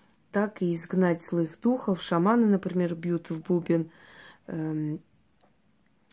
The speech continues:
в некоторых традициях колдуны з-, звенят или громко бьют в барабаны, изгоняя злых духов. То есть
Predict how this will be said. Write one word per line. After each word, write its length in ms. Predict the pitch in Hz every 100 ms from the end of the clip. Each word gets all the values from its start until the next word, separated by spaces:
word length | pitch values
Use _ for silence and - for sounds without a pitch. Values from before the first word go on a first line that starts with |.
| - _ _ _ _ _ -
в 120 | 175
некоторых 400 | 180 175 180 -
традициях 600 | 190 180 180 180 185 170
колдуны 520 | - 175 170 180 175
з-, 380 | 165 - - - 185
звенят 580 | 175 175 180 226 226 208
или 180 | 170 170
громко 520 | 196 180 170 - 170
бьют 380 | 170 165 160 175
в 100 | 165
барабаны, 680 | 170 165 165 202 226 214
изгоняя 500 | 175 170 190 185 180
злых 400 | 170 180 180 170
духов. 400 | - 175 165 175 - - - - - - _ _
То 120 | 185
есть 340 | 180 - -